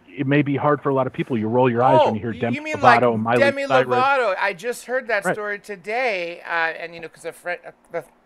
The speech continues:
Speaker 2: Third Phase of Moon, um, you know, know a lot of people, the world's largest U F O tu-, YouTube channel, and they relayed that story for me, and I, I'm blown away because this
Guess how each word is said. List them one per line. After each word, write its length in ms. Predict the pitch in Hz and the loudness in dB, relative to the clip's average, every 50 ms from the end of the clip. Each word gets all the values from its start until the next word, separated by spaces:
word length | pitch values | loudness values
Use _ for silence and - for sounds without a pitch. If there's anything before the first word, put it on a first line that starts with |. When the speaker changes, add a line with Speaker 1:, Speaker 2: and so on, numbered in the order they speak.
| _ - | _ -8
Speaker 2:
Third 180 | 269 247 - | -8 -8 -8
Phase 280 | - 226 214 214 180 185 | -6 -8 -10 -10 -10 -14
of 80 | 196 | -16
Moon, 360 | 202 214 214 214 214 208 190 175 - _ _ _ _ _ _ _ - | -14 -12 -12 -10 -10 -12 -14 -16 -20 _ _ _ _ _ _ _ -10
um, 340 | 175 160 151 143 139 139 139 _ _ 165 | -6 -6 -6 -6 -6 -10 -16 _ _ -20
you 80 | 170 | -12
know, 320 | 165 151 147 147 139 143 156 - _ _ | -8 -6 -6 -6 -6 -10 -16 -20 _ _
know 220 | 170 175 175 165 | -8 -4 -4 -2
a 20 | 156 | -2
lot 220 | 156 160 143 139 | 0 0 0 0
of 100 | 135 - | -2 -6
people, 260 | - 165 156 - 139 | -14 -20 -20 -20 -18
the 120 | 131 127 123 | -16 -14 -12
world's 260 | 120 127 127 117 101 | -10 -10 -10 -10 -10
largest 380 | 131 120 117 104 117 110 - 139 | -10 -10 -10 -10 -14 -20 -18 -16
U 80 | 127 | -16
F 120 | 113 - 123 | -16 -16 -18
O 80 | 120 | -20
tu-, 200 | 113 - - 123 104 _ 123 | -20 -20 -20 -20 -20 _ -20
YouTube 240 | 120 - - 139 | -20 -20 -20 -20
channel, 300 | - - 156 147 139 - | -20 -16 -14 -14 -14 -14
and 140 | - 143 156 | -14 -14 -10
they 100 | 175 233 | -10 -10
relayed 380 | 294 277 247 208 190 185 165 135 | -10 -12 -12 -12 -12 -12 -10 -8
that 180 | 143 139 139 | -8 -8 -8
story 300 | - - - 170 151 151 | -8 -12 -12 -10 -10 -10
for 140 | 143 - 156 | -10 -14 -16
me, 120 | 160 185 196 | -18 -16 -12
and 80 | 190 | -10
I, 220 | 147 151 - 160 165 | -10 -10 -8 -6 -8
I'm 100 | 175 175 | -8 -8
blown 260 | 180 202 196 196 190 | -8 -8 -8 -8 -8
away 360 | 170 143 147 196 262 285 269 | -10 -10 -6 -4 -4 -4 -4
because 340 | 196 214 208 - 196 190 151 | -6 -10 -14 -12 -12 -12 -10
this 260 | 143 190 214 - - | -10 -10 -10 -10 -10